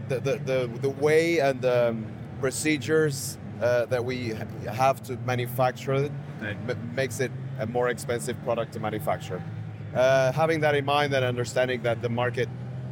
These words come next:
Speaker 1: also, uh, needed, uh, a structure that was at a lower cost of production, but also more versatile in terms of its looks.
Speaker 2: Yeah.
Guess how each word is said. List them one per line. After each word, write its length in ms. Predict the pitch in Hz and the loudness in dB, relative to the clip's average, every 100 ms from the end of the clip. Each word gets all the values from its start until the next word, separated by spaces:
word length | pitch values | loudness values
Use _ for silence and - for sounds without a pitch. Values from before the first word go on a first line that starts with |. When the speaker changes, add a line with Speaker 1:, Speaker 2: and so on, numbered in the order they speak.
| - - - | -8 -8 -2
Speaker 1:
also, 520 | 120 135 - 127 123 - - | 0 0 0 0 0 -4 -4
uh, 200 | 107 107 | -2 -2
needed, 440 | 107 127 127 123 - - - - - - 110 | -2 -2 2 2 2 -4 -10 -10 -10 -6 -2
uh, 380 | 113 110 110 101 | 2 2 2 0
a 80 | 120 | -2
structure 440 | - 131 - 135 | 0 0 0 0
that 180 | 117 110 | 0 -2
was 460 | 113 110 101 - - - - - - - - | 0 -2 -2 -6 -8 -10 -10 -12 -12 -10 -2
at 80 | 113 | 0
a 60 | |
lower 380 | 113 131 139 135 - - | 2 2 2 0 -4 -2
cost 260 | 127 135 147 | 0 0 -2
of 100 | 131 | -2
production, 500 | 127 127 - 160 156 | 0 -2 -2 -4 0
but 80 | 131 | 2
also 260 | 127 131 123 | 2 0 0
more 220 | 123 123 | 2 2
versatile 720 | 127 131 139 120 135 139 143 | 2 0 0 0 4 4 4
in 140 | 120 | 0
terms 240 | 127 123 123 | -2 -2 0
of 100 | 117 | -2
its 220 | 117 - | -2 -2
looks. 400 | 123 131 - - - | 0 0 -4 -6 -8
Speaker 2:
Yeah. 80 | - | -10